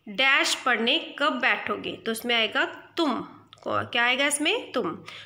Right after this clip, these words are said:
"तनुज तुम पढ़ने कब बैठोगे?" आगे दूसरा देखिए, "मैं अपना काम खुद ही कर लूँगा।" अगला चलिए, "कुछ लोग आ रहे हैं",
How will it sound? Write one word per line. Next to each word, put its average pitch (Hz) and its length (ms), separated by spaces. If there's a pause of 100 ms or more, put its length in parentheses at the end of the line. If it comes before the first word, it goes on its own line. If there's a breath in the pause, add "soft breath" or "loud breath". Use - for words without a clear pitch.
(420 loud breath)
"तनुज 330 520
तुम 311 320
पढ़ने 233 400
कब 247 360 (340)
बैठोगे?" 214 840 (100)
आगे 196 180
दूसरा 240 360
देखिए, 294 440 (720 loud breath)
"मैं 302 380 (260)
अपना 269 600
काम 269 520
खुद 277 280
ही 285 260 (420)
कर 269 160
लूँगा।" 202 720 (520 loud breath)
अगला 226 280
चलिए, 269 460 (1120 loud breath)
"कुछ - 380
लोग 262 720
आ 220 200
रहे 220 280
हैं", - 320